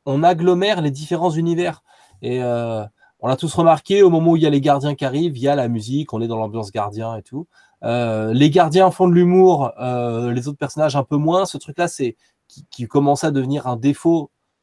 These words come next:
euh, dans, quand ça arrive à des extrémités comme Thor trois, c'est, c'est vachement mieux dosé finalement ici, quoi. On n'a pas, euh, «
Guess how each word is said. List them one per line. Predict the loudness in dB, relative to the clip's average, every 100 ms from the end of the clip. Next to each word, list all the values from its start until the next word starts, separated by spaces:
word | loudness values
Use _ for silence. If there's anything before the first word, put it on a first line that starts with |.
| _
euh, | -12 -10 -10 -12 -12
dans, | -8 -8
quand | -6 -6
ça | -2
arrive | 0 2
à |
des | 2
extrémités | 0 0 0 2 0
comme | -4 -4
Thor | -6 -4
trois, | 0 0 0 _ _ -18
c'est, | -6 -2 0 0 -2 -4
c'est | -8 -10 -8 -8 -10 -12
vachement | -10 -6 -6 -4 -2
mieux | 0 4 4
dosé | 6 4 2 -4
finalement | -4 -4 -2
ici, | -4 -6 -10
quoi. | -8
On | -6
n'a | -6
pas, | -2 0 0
euh, « | -2